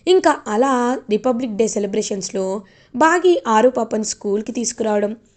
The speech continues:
తర్వాత ఎంతో హ్యాపీగా అందరూ కలిసి సెలబ్రేట్ చేసుకుంటూ ఉండడం, అంజు and ఆరు పాప ఇద్దరు స్టేజ్పై స్కిట్ వేయడం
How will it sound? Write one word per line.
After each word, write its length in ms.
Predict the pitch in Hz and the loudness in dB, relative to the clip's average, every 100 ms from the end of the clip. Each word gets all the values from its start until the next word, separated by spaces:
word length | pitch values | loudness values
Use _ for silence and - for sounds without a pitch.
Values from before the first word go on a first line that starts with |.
| _ 302 | _ 0
తర్వాత 600 | 330 359 330 302 269 233 - _ - | 4 4 2 2 2 -2 -14 _ 2
ఎంతో 340 | 240 240 294 | 4 4 2
హ్యాపీగా 720 | 254 226 220 254 233 240 220 214 _ - | 2 0 -2 -4 0 0 -2 -6 _ -6
అందరూ 320 | 226 240 320 330 | 0 4 4 4
కలిసి 260 | 269 254 | 0 0
సెలబ్రేట్ 560 | 226 208 214 247 262 247 | -2 0 0 2 2 0
చేసుకుంటూ 420 | 208 - 233 240 | -2 -2 0 0
ఉండడం, 360 | 226 220 214 214 _ - | 2 0 -2 -6 _ -4
అంజు 500 | 226 254 285 285 285 - _ 269 302 | 0 2 2 0 0 -6 _ 2 2
and 100 | 294 - | 2 0
ఆరు 220 | 214 247 | 4 4
పాప 260 | 277 254 233 | 4 0 0
ఇద్దరు 340 | 208 185 240 | -2 2 2
స్టేజ్పై 760 | 233 - 208 226 - 233 214 202 _ _ - | 2 0 0 0 0 2 2 0 _ _ -8
స్కిట్ 360 | - 415 415 | 4 4 6
వేయడం 440 | 269 247 226 226 | 6 6 6 0